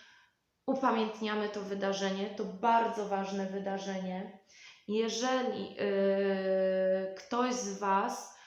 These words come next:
m, był kiedyś w kościele na takiej wczesnoporannej mszy nazywanej rezurekcją,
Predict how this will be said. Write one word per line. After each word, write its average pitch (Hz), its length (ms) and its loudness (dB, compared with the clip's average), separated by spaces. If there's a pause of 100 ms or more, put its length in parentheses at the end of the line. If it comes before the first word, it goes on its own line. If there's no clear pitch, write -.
(260)
m, 196 320 -6
był 240 360 2
kiedyś 214 520 0
w - 20 -14
kościele 202 840 -2
na 208 140 -4
takiej 202 420 -6
wczesnoporannej 220 1500 -2
mszy 202 560 -2 (360)
nazywanej 208 760 0
rezurekcją, 208 960 -2